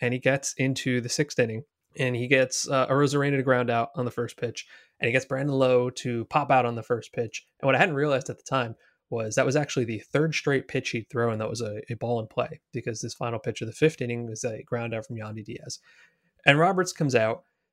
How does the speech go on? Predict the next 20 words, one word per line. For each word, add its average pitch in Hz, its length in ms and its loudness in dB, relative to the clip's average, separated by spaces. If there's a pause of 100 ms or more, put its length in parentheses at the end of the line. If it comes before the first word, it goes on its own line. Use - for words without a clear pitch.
(240)
and 139 120 0
people 226 240 0
start 214 240 4
losing 156 260 4
their 135 140 2
minds 113 580 -2
because 110 600 -4 (100)
Kershaw 123 500 0 (240)
had - 140 -6 (120)
thrown 120 240 -2
two 160 160 2
pitches 113 500 -2 (120)
and 117 140 -4
gotten 120 240 -2
two 117 180 2
outs, - 360 -10 (160)
right? 127 240 2 (400)
And 151 160 2
I 180 100 4
was 220 320 4